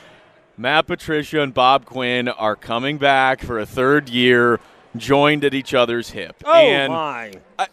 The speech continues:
Speaker 1: I, I wanna ask two things, okay? And Woj, I know you have your own little, uh,
Speaker 2: What?
Speaker 1: you know, spin on this as well. One, which part of this story, the details that have come out about what the Fords have said, which part of it offends you the most or bothers you the most,
Speaker 2: Hmm.
Speaker 1: okay?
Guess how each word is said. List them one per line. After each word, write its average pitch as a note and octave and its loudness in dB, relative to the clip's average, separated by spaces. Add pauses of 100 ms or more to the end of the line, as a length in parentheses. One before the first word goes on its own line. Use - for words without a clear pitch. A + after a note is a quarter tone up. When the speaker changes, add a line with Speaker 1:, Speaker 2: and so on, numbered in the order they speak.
Speaker 1:
I, G#3 -2
I A3 2
wanna C#4+ 0
ask F3+ -2
two E3 -12
things, F2+ -8
okay? D3 2
And D3 0
Woj, D#3 6
I D3 4
know D3 0
you C#3+ 0
have C#3+ 4
your C#3 2
own C3+ 2
little, C3 0
uh, B2 4
Speaker 2:
What? G2 -18
Speaker 1:
you C#3 -2
know, C3 2
spin D3+ -2
on C#3 2
this C3 -2
as A2+ -10
well. A2+ -2
One, B2+ 0 (500)
which C4 0
part G3+ 4
of D#3 0
this D3 -2
story, B2 0
the A#2 0
details D#3 0
that D3+ -2
have C3 -6
come D3 -4
out C3 2
about B2+ 0
what C#3+ -4
the D#3 -2
Fords D3 -4
have C3 -6
said, G#2+ 2 (500)
which G#3 -2
part A#3 4
of G3+ 2
it G3+ 6
offends D3+ -2
you B2+ -4
the A#2 -2
most G#2 -4
or B2+ -4
bothers C#3+ 0
you C3+ -8
the A#2 -6
most, G#2+ -8
Speaker 2:
Hmm. E3 -6
Speaker 1:
okay? D3+ 0